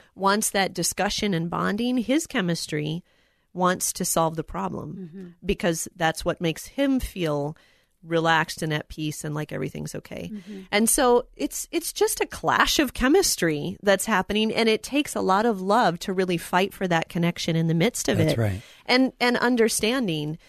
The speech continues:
Speaker 1: uh, between us. But we need to know as women, it's, it's not 'cause they don't love us.
Speaker 2: Mm-hmm.
Speaker 1: It's, it may be that they need to put a little more work.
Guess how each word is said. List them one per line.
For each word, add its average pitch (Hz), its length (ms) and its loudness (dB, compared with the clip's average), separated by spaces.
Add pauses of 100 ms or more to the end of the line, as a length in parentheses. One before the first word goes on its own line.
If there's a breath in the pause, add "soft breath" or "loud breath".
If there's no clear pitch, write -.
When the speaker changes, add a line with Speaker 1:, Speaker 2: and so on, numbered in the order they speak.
(200 soft breath)
Speaker 1:
uh, 175 300 6
between 190 460 0
us. - 480 -4
But 190 360 2
we 214 180 2
need 254 200 2
to 262 120 -6
know 214 220 2
as 196 160 -2
women, 285 340 2
it's, - 280 -2 (300 soft breath)
it's - 220 -4
not 269 180 0
'cause 254 140 -4
they 247 100 0
don't 247 220 -2
love 247 220 2
us. 175 320 0
Speaker 2:
Mm-hmm. 240 240 -2
Speaker 1:
It's, 240 160 0 (320)
it 233 180 2
may 240 220 4
be 233 200 2
that 196 200 2
they 196 120 2
need 208 200 2
to 208 80 0
put 208 180 -2
a 196 40 0
little 190 220 0
more 180 220 0
work. 175 400 0